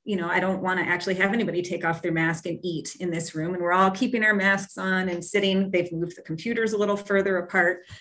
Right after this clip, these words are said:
And so you have to try other things besides the usual,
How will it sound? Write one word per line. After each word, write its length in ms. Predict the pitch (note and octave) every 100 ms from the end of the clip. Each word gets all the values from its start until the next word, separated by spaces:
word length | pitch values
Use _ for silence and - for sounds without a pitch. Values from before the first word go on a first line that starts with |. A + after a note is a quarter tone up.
| - - - -
And 200 | A3+ A3+
so 500 | A3 B3 A#3 A3+ A3+
you 160 | A#3 A#3+
have 300 | A#3+ A#3+ A#3
to 80 | B3
try 320 | A3+ G3+ F#3
other 260 | F3+ F#3 F3
things 480 | E3+ F3+ E3 E3 E3+
besides 600 | F#3 - E3+ E3+ E3 -
the 100 | D#3+
usual, 640 | E3+ F3+ F3 D#3+ E3 -